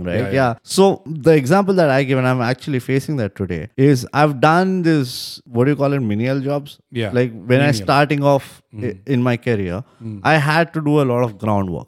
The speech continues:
Speaker 2: Yeah.
Speaker 1: right? Like, you know, get my leads, you know, do cold calls.
Speaker 2: Yeah.
Speaker 1: And these are all, like, mundane, like,
Speaker 2: Very.
Speaker 1: repetitive jobs.
Speaker 2: Very.
Speaker 1: So as you keep growing, there comes a point where you become a specialized resource.
Speaker 2: Yeah.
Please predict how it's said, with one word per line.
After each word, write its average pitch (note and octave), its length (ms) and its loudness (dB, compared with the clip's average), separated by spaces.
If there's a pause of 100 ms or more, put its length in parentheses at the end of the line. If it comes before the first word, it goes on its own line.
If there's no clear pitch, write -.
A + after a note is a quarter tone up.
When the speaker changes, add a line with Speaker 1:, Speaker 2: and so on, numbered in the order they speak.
(120)
Speaker 2:
Yeah. G#2+ 200 -6 (100)
Speaker 1:
right? A#2+ 180 -2 (100)
Like, G#2+ 280 -6
you B2 120 -8
know, G#2+ 120 -4
get G#2 180 -6
my G2 160 -4
leads, C#3 720 -2
you G#2+ 60 -8
know, G#2 200 -8 (160)
do A2+ 80 0 (160)
cold D3+ 220 4
calls. B2+ 500 0 (160)
Speaker 2:
Yeah. A2 260 -6
Speaker 1:
And D#3 140 4
these F#3 160 4
are G3+ 100 6
all, G3+ 100 6 (120)
like, B2 220 -2 (420)
mundane, C#3 800 -2
like, A2+ 300 -4
Speaker 2:
Very. G#2+ 100 -6
Speaker 1:
repetitive A#2+ 680 0
jobs. G2+ 420 -2
Speaker 2:
Very. F2 120 -20 (100)
Speaker 1:
So E3 180 0
as F#3+ 280 2
you A3 100 0
keep F3+ 320 -6
growing, A#2+ 440 0 (200)
there D3+ 120 4
comes E3 320 -2
a E3+ 60 2
point D3+ 420 -2
where C3 320 2
you B2+ 200 2
become C#3+ 480 0
a D3 60 0
specialized B2 920 -2
resource. - 560 -6
Speaker 2:
Yeah. G2 240 -8